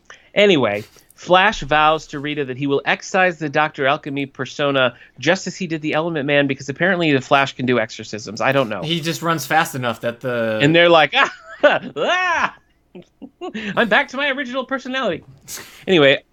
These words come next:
Speaker 1: across town, Doctor Alchemy sets a magic fire, I wanna say. It's green.
Speaker 2: Yeah, that's magic
Speaker 1: And they're
Speaker 2: fire.
Speaker 1: not, okay, they're not able to put it out.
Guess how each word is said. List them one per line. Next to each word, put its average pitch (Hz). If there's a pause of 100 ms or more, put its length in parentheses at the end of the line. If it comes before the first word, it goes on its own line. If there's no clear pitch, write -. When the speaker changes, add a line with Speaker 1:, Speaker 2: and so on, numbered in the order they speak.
(380)
Speaker 1:
across 247
town, 156 (160)
Doctor 175
Alchemy 151
sets 147
a 127
magic 127
fire, 254 (140)
I 214
wanna 233
say. 247
It's 185
green. 143
Speaker 2:
Yeah, 359
that's 147
magic 151
Speaker 1:
And 139
they're 139
Speaker 2:
fire. 151 (520)
Speaker 1:
not, 180
okay, 143
they're 131
not 147
able 127
to 127
put 127
it 120
out. 107